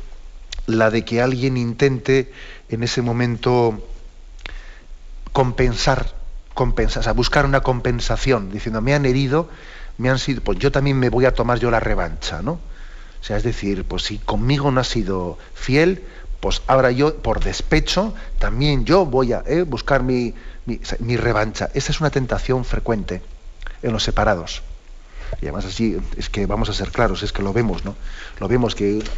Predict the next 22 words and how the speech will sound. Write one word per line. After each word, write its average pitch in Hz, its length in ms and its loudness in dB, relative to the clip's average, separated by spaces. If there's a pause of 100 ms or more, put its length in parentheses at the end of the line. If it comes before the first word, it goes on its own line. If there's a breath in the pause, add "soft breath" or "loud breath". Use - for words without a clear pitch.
(220)
ha - 20 -6
habido 123 180 2
una 113 80 2
separación, 175 760 2 (360 loud breath)
ala, 107 240 0
y 101 100 0
el 113 60 2
otro 139 220 4
como 120 160 2
se 117 160 0
ve 143 120 4
hecho 147 240 -2
polvo 135 280 2
y 113 40 2
como 113 200 -2 (100)
ve 135 180 2
que 135 120 0
tiene 135 140 2
una 131 120 2
soledad, 135 420 2
que 101 140 -4
ahora, 120 220 4